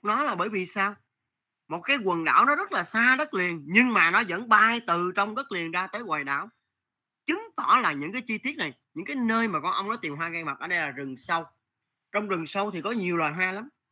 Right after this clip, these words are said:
Hoa chuối, hoa ban nè. Rồi nó bay ra tới bờ biển luôn.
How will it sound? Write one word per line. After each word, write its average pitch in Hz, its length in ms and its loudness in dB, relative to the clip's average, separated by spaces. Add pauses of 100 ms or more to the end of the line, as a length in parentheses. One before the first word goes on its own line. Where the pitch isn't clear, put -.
Hoa 190 160 -4 (180)
chuối, 262 300 -2 (120)
hoa 214 180 0
ban 196 320 2
nè. 156 160 0 (680)
Rồi 147 140 -4
nó 202 80 -2
bay 214 200 2
ra 226 140 2
tới 269 160 0
bờ 180 160 2
biển 170 200 -2
luôn. 233 260 -2